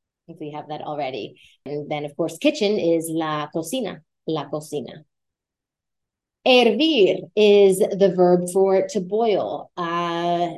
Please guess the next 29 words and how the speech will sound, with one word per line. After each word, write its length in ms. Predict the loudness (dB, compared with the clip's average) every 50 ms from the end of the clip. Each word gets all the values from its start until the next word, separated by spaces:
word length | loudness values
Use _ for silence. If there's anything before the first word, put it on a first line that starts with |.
| -12 -20 _ _ _
we 180 | -4 -2 0 0
might 220 | 0 0 0 -2
have 80 | -2 -2
used 200 | -2 -2 -2 -2
it 80 | -2
in 160 | -2 -2 -2
verb 280 | -2 -2 -2 -2 -4 -6
form, 320 | -4 -4 -2 -2 0 0
but 100 | -2 0
I 60 | 0 0
know 160 | 0 0 0
that 80 | 0
we 100 | -2 -2
definitely 580 | 0 0 0 0 0 -4 -4 -2 0 2 2 2
would 120 | 2 0
have 160 | 0 -2 -2 0
heard 200 | 0 2 2 2
it, 180 | 0 -2 -4 -2
hervidos. 800 | -2 0 0 0 -2 -4 -4 -4 -4 -2 -2 0 0 0 -2 -4 -4 -4
He 80 | -4
was 120 | -4 -4 -4
talking 260 | -6 -4 -4 -2 -2
about 280 | -2 -4 -4 -6 -8
gua-, 720 | -6 -4 -4 -4 -4 -4 -6 -6 -8 -8 -8 -10 -10 -12 -14 _ _ _ _ -4
guanimo 680 | -2 0 0 2 2 2 2 2 2 0 0 -4 -6 -12 -20 -20 _ _
and 160 | 0 2 2 2
how 480 | 2 0 0 0 2 2 2 0 0
you 140 | 0 0 2
would 200 | 2 2 2